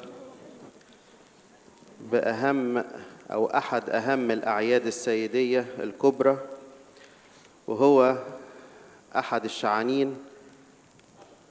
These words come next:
أو نسميه عيد دخول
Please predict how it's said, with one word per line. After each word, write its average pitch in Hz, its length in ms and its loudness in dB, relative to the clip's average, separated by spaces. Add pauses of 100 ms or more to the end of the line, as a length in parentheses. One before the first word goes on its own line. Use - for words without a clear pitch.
(580)
أو 123 180 6
نسميه 123 560 0
عيد 131 300 0
دخول 135 500 6